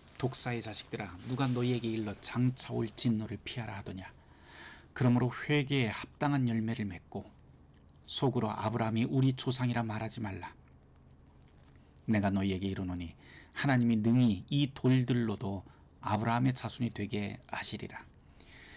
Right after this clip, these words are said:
이미 도끼가 나무 뿌리에 놓였으니 좋은 열매 맺지 아니하는 나무마다 찍혀 불에 던지리라." 아멘.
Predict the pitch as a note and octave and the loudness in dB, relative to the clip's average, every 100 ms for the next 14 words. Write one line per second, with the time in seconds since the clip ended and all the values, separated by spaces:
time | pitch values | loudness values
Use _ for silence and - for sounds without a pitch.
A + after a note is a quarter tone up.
0 | - - C3+ D#3 - C#3+ - D3+ A2+ A2 | -10 2 4 4 2 -2 0 0 2 2
1 | C#3 C3 - A#2+ A#2+ A2 G2+ G2 - F#2+ | 2 0 -4 0 2 2 -2 -4 -6 -6
2 | F2+ E2+ - - - - - A#2+ B2 B2 | -6 -8 -16 -20 -20 -6 2 4 4 2
3 | G#2+ A2 A2 G#2 G2+ - - G#2 G#2+ G2 | 0 -2 -2 -2 -4 -6 -4 -4 -4 -4
4 | A2 B2+ C3+ B2+ A#2+ A#2 A2+ A2+ A2 - | 0 2 4 4 2 0 -2 -4 -6 -8
5 | - C#3+ - G#2+ F2+ - - - - - | -8 -8 -8 -8 -8 -10 -20 -20 -10 -4
6 | G#2+ G#2 G2 - - F#2 F2+ - E2+ G2 | 0 0 -4 -8 -4 -4 -4 -8 -8 -8
7 | A#2 - - - - - A#2+ D#2+ D2+ | -10 -16 -20 -20 -20 -12 -10 -10 -12